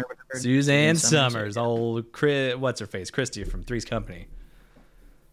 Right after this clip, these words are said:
Speaker 2: Chrissy from Three's Company. I don't remember. That show stunk.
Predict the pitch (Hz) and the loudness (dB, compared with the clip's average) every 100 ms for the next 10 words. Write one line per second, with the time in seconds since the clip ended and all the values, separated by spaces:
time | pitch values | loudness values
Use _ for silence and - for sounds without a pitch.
0 | - 131 - 101 - - 98 104 95 90 | -2 -2 -2 -8 -10 -10 -8 -8 -10 -10
1 | 98 113 110 92 87 85 85 - _ - | -10 -12 -12 -12 -12 -12 -14 -18 _ -6
2 | 113 - 98 - - 87 85 - | -2 -2 0 0 -2 -4 -10 -14